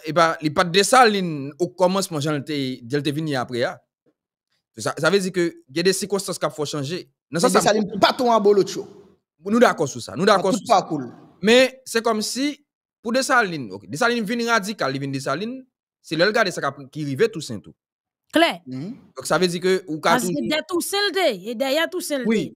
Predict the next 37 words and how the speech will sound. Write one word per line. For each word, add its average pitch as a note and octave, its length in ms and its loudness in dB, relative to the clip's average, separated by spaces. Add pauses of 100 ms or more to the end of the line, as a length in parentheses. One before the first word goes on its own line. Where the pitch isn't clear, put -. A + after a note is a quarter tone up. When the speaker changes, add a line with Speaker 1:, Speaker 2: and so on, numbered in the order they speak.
Speaker 1:
ça E3 80 -4
veut G3+ 80 2
dire G3 120 -4
que, F#3 180 -4
ou F3 60 -6
qu'a G3+ 140 4
toujours F#3+ 300 -2
changé, G#3 480 -2
et G3 220 0
l'innormal F#3+ 500 0
pour F3 140 -6
changer, E3+ 380 -2
parce D#3 180 -6
que G3 240 -6 (220)
politique D#3 320 -4
la C#3+ 120 2
dynamique. E3+ 460 -2 (560)
Mais G3+ 60 4
Speaker 3:
Clair. A3 60 4
Speaker 1:
pour C#4+ 100 0
nous G3+ 200 0
là, F#3 340 0 (160)
moi, E3+ 160 -4
ça G3+ 140 0
me G#3+ 80 -2
devait A3 240 0
garder D3 240 -2
tout C3 80 -6
à B2 80 -2
l'heure, G#2 240 -6
hein. G#3+ 80 -12 (320)
Speaker 3:
Mhm. G#3 160 -6 (300)
Speaker 1:
Et E3 260 -4
moi, E3+ 220 -4
toujours, G#3+ 320 -4
voulais E3 160 -4
garder E3+ 260 0